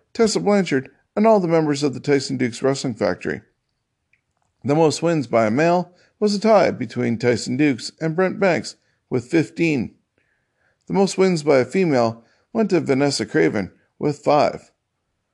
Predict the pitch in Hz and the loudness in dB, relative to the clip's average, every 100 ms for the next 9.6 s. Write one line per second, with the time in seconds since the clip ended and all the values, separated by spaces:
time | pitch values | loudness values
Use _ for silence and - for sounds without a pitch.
0 | _ - 123 135 117 143 165 165 127 123 | _ -4 0 0 0 0 0 0 -4 0
1 | 120 117 170 156 127 - _ _ _ _ | 2 2 2 2 0 -6 _ _ _ _
2 | _ _ _ _ _ - 165 131 - 185 | _ _ _ _ _ 0 0 0 -2 0
3 | 196 - 190 110 - - - - 113 113 | 0 0 0 0 -4 -14 -14 -6 -6 -2
4 | 120 123 120 165 170 123 - _ _ _ | -2 0 0 2 2 0 -10 _ _ _
5 | _ _ _ _ - 180 165 - 165 160 | _ _ _ _ -2 0 0 -2 0 0
6 | 151 147 139 151 139 120 - 214 220 151 | 0 -8 -2 2 2 0 -2 0 2 2
7 | 117 117 - _ _ - 127 120 151 123 | 0 -2 -10 _ _ -8 -6 2 2 4
8 | 117 170 156 - - _ _ _ _ 185 | 0 2 2 2 -10 _ _ _ _ -2
9 | 196 190 208 135 67 | 2 4 4 0 -6